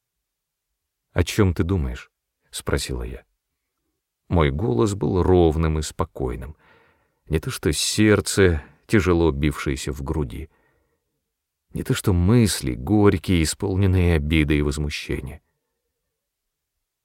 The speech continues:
Максим закурил сигарету, наверное, двадцать пятую в тот день, а мы ещё только кончили ланч,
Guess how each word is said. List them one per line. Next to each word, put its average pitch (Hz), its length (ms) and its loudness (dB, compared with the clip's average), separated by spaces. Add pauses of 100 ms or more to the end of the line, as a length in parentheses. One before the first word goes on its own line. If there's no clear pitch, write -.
(280)
Максим 123 420 -2
закурил 107 380 2
сигарету, 92 840 0 (380)
наверное, 92 420 -4
двадцать - 500 -4
пятую 98 460 0
в - 80 -10
тот 82 200 -2
день, 90 260 -2
а - 40 -4
мы 92 100 -8
ещё 90 200 -8
только 78 480 -6
кончили 82 480 -4
ланч, 107 460 -4